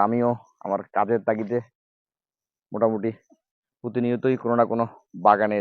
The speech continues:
যাই। আপনাদেরকে আমি কৃষি বিষয়ক ভিডিও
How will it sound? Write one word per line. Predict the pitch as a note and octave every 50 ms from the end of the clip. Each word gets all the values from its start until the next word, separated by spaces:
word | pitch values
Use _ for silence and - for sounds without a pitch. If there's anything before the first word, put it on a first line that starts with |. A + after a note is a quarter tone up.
| F#2 G#2
যাই। | G2 F#2+ A2+ C#3 C#3 _ _ _ _ _ _ _ _ _ _ _ _ _ _ _ _ _ _ _ _ _ _ _ _ _ _ _ _ -
আপনাদেরকে | E2+ F#2+ G2+ G2 A2 G2+ F2+ A2+ G#2+
আমি | A2 A2+ A2 - - _ _ _ _ _ _ _ _ _ _ _ _ _ _ _ _ -
কৃষি | A2+ - B2+ A#2+
বিষয়ক | A2+ B2+ B2 A#2 G#2 G#2 G2+
ভিডিও | A2 G2+ A2+